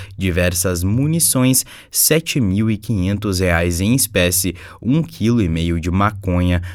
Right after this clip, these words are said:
um quilo e meio de crack e vinte e oito celulares. Dos presos, dez já estavam encarcerados e tiveram seus mandados cumpridos dentro do sistema penitenciário.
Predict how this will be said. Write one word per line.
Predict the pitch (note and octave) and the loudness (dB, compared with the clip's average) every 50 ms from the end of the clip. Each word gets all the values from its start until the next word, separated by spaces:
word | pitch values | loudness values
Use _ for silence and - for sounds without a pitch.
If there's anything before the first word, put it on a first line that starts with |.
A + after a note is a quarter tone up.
| - - - | -14 -10 -6
um | D#2+ E2 D#2+ | -6 -6 -6
quilo | - - G2 F#2 F2+ F2+ | -4 -4 -4 -2 0 0
e | F2+ E2+ | 2 2
meio | E2+ E2+ E2+ E2+ F2 | 0 0 0 0 0
de | F#2 A#2+ A#2+ | 0 -2 -4
crack | - - - A2 G#2+ G#2 G#2+ G#2+ - A#2 G#2 - - | -4 -2 2 4 4 4 2 0 -2 -6 -6 -6 -4
e | C3 C#3+ | -4 -4
vinte | A2 F#2+ F#2+ G#2+ B2+ C#3 C3+ - - | -4 -4 -2 -2 -2 -2 -2 -2 -2
e | A2+ | -2
oito | F2 F2+ F#2+ G2 F#2+ - G2+ | 0 0 -2 -2 -4 -6 -4
celulares. | - - - - B2 B2+ C3+ C#3 C3+ A#2 G2 F2 F2 F2 E2+ E2 - - - - - - - - - - - | -2 -2 -2 0 0 0 2 2 2 2 2 2 2 2 2 0 0 -2 -4 -4 -4 -6 -10 -20 -20 -18 -8
Dos | - F2+ - | -6 -4 -4
presos, | - - F2 F2+ F2+ F2 E2 F2+ E2+ - - - - - - | -2 -2 -2 0 0 0 0 -2 -2 -4 -6 -8 -16 -20 -16
dez | - C#2 C#2 E2+ F2+ F#2+ F#2 E2+ D#2+ | -12 -6 -2 0 0 0 0 0 -2
já | E2 A2 A2 C3+ | 0 0 2 2
estavam | C#3+ - - - A2 G#2 A2 G#2+ A2 A2 A#2 | 2 0 0 0 0 2 2 2 0 0 0
encarcerados | C3+ C#3+ - C#3 C3+ C#3 - - C#3+ B2 A2+ G#2+ G#2 G2+ G#2+ A2 - - - - - - | 0 0 0 0 -2 -2 0 0 2 2 2 2 2 2 0 -2 -2 -4 -8 -14 -18 -8
e | - G#2+ A#2 | -4 -4 -4
tiveram | B2 - C#3+ C3 B2+ B2+ B2+ B2 | -2 -2 0 2 2 2 2 0
seus | - - A#2+ A#2 | 0 -2 0 0
mandados | A#2+ A2+ G#2 F2+ F2+ F#2+ F#2 F#2+ - | 2 2 2 2 2 2 0 -2 -4
cumpridos | - A#2+ G#2+ - - G2+ G2 G2 G#2+ G2 F2+ | -4 -4 -4 -2 -2 -2 -2 0 -2 -2 -2
dentro | E2 F#2+ F#2 G2 A2 B2 A#2+ A2 G#2+ F#2+ | -2 -2 0 0 0 -2 -2 -4 -4 -2
do | F2 G2 | -2 -2
sistema | - - F#2 E2+ - F2 F2 F2+ F2 | -2 -2 -4 -4 -2 -2 0 0 0
penitenciário. | E2+ F2 F#2 F#2+ G2 F#2+ G2 G2 F#2+ F#2+ F#2+ - - F#2+ E2+ E2 D#2+ D2+ - - | -2 -2 -2 0 0 0 0 -2 -2 -2 -2 0 0 2 4 4 2 0 -2 -8